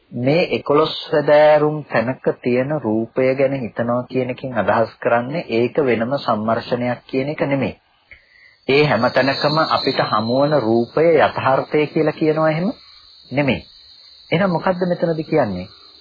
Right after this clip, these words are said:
මේ එකොළොස් තැනක හමුවන රූපය පිළිබඳව ඒ කෙනාගේ සම්මර්ෂණය අනිත්‍ය වශයෙන්.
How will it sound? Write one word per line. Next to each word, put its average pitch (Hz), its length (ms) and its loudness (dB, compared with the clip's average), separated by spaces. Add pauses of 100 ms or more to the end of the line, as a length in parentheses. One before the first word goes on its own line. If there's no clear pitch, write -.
(360)
මේ - 180 -2
එකොළොස් 202 500 2 (140)
තැනක 196 420 0 (100)
හමුවන 170 640 0 (120)
රූපය 147 540 2 (1000)
පිළිබඳව 139 640 2 (560)
ඒ 127 140 0
කෙනාගේ 143 480 0
සම්මර්ෂණය 196 840 0 (120)
අනිත්‍ය 170 420 -2
වශයෙන්. 90 420 0